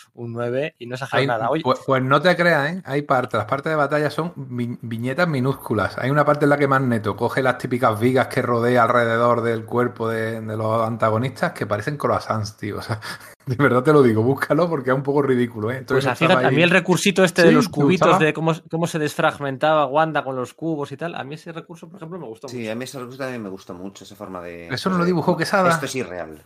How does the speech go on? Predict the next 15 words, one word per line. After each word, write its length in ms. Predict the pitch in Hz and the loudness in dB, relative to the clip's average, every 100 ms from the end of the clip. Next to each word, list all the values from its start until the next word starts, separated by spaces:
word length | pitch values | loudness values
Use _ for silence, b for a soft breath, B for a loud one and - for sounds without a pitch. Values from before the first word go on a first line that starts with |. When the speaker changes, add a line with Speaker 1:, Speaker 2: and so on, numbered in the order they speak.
| _ | _
Speaker 2:
¿En 180 | 135 147 | -12 -6
una 120 | 151 | -6
portada? 600 | 156 147 165 165 151 143 - _ _ _ _ - - | -4 -4 -2 -2 -4 -8 -18 _ _ _ _ -20 -18
No, 200 | 127 - - | -14 -14 -16
no 120 | 123 | -16
me 60 | 135 | -12
acuerdo. 480 | 123 104 101 104 98 | -10 -10 -10 -10 -10
Speaker 1:
Bueno, 80 | 98 | -10
Speaker 2:
Sí, 60 | |
Speaker 1:
también 200 | - 123 | -10 -6
Speaker 2:
sí, 40 | 127 | -2
Speaker 1:
va 60 | 127 | 0
Speaker 2:
pero 80 | 139 | 0
Speaker 1:
dentro, 20 | |
Speaker 2:
está, 0 | 120 | 0